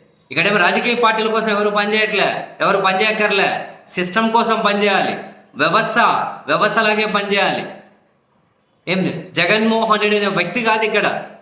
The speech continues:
ఒక రాష్ట్ర ముఖ్యమంత్రి, ఒక పార్టీకి అధ్యక్షుడు. ఆయన హక్కులు హరించి వేయబడుతున్నాయి. ఒక పాలకుడిగా ఆయన హక్కులు ఎందుకు హరించి వేస్తారు? ప్రజలు చూస్తారు, ఓట్లు వేస్తారు, అదే నా సినిమా, అక్కడిది అయిపోయినా ఎవరికి కావాలి?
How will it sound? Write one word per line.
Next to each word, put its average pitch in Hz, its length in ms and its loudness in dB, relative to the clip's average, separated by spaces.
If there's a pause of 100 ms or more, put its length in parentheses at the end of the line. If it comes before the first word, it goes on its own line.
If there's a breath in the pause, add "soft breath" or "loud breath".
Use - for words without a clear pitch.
(120)
ఒక 151 140 0
రాష్ట్ర 185 360 2
ముఖ్యమంత్రి, 214 580 0
ఒక 220 180 0
పార్టీకి 190 480 0
అధ్యక్షుడు. 214 680 -2 (400)
ఆయన 190 240 4
హక్కులు 233 440 0
హరించి 214 380 -2
వేయబడుతున్నాయి. 208 760 -2 (1400)
ఒక 170 160 0
పాలకుడిగా 233 680 2
ఆయన 214 180 2
హక్కులు 202 360 0
ఎందుకు 226 260 -2
హరించి 254 320 -2 (100)
వేస్తారు? - 440 -4 (880)
ప్రజలు 240 340 2
చూస్తారు, 226 200 0
ఓట్లు 214 240 0
వేస్తారు, 226 200 0
అదే 202 220 0
నా 196 160 0
సినిమా, 208 300 -2
అక్కడిది 190 320 0
అయిపోయినా 202 400 0
ఎవరికి 190 260 -2
కావాలి? 202 420 0